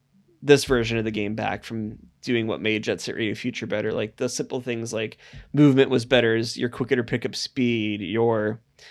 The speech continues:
um, you know, your, your, the, the graffiti doesn't take as long, things like that. And I mean, like, why does it take so long to pick up speed on, in this game? You know, why, why is that? Like, it's clearly already not a realistic game.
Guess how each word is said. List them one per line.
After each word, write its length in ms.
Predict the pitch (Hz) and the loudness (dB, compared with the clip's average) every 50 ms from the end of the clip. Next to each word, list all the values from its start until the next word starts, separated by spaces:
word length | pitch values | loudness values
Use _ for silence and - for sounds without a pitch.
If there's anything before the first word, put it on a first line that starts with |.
| - - _ _ _ _ - | -20 -20 _ _ _ _ 2
um, 580 | 113 117 113 110 107 104 104 101 101 107 90 - - - | 4 4 4 4 4 2 0 -2 -4 -6 -6 -8 -8 -6
you 120 | - 123 | -4 -2
know, 120 | 113 113 110 | 0 0 0
your, 380 | 110 110 110 110 107 104 107 107 - | 0 0 0 0 0 0 -2 -2 -4
your, 800 | - - 117 113 110 107 101 101 101 101 98 98 90 76 - - | -6 -4 -2 0 0 -2 -2 -4 -4 -4 -4 -4 -6 -6 -6 -4
the, 400 | 117 117 117 110 107 104 101 95 95 | -2 0 2 2 2 0 0 0 0
the 80 | 127 | 2
graffiti 460 | 123 139 131 - - 160 143 131 123 | 2 2 2 2 2 2 4 4 6
doesn't 220 | 123 123 117 123 113 | 6 4 4 2 0
take 220 | - - 113 110 | -2 -2 -2 -2
as 140 | 113 107 101 | -2 -4 -2
long, 300 | 107 101 98 98 92 - | -2 -2 -2 -2 -4 -4
things 240 | - - 127 123 117 | -4 -4 -2 0 0
like 180 | 113 107 110 | -2 -2 -2
that. 400 | - 117 110 104 98 - - _ - - - - - - - | 0 0 0 0 0 -4 -6 _ -20 -20 -20 -20 -20 -8 0
And 80 | - 190 | 2 4
I 40 | 196 | 6
mean, 180 | 202 214 220 | 8 8 8
like, 140 | 220 202 175 | 8 8 8
why 180 | 190 220 240 285 | 8 6 8 8
does 100 | 302 302 | 6 4
it 100 | 285 - | 4 4
take 200 | - 247 220 - | 2 2 2 2
so 140 | - 233 | 2 2
long 80 | 220 214 | 4 4
to 100 | 214 190 | 2 2
pick 220 | 170 190 185 180 | 4 2 2 2
up 80 | 185 156 | 0 -2
speed 260 | - - - 165 170 | -2 -4 -2 -2 0
on, 220 | 170 160 143 127 - | 2 2 2 0 0
in 100 | - 123 | -2 -2
this 200 | 117 113 - - | -2 -2 -4 -6
game? 220 | - 98 95 - | -6 -6 -4 -4
You 100 | 113 113 | -2 0
know, 60 | 117 | 2
why, 180 | 123 131 139 - - | 4 4 4 2 2
why 220 | - 139 147 151 | 2 4 6 6
is 160 | 156 160 143 | 6 4 4
that? 200 | - 156 139 131 - | 4 4 4 4 4
Like, 200 | 131 127 - - | 0 0 2 2
it's 160 | 165 143 - | 0 0 0
clearly 380 | - - - 226 247 254 196 | 0 4 6 8 8 8 8
already 240 | 151 151 156 156 143 | 8 8 8 6 8
not 180 | 139 139 139 139 | 8 8 8 8
a 60 | 131 | 8
realistic 500 | 127 123 123 123 120 - - - - - | 6 4 4 2 0 -4 -6 -10 -4 0
game. 380 | 135 123 113 98 85 87 107 | 0 2 2 0 -2 -6 -8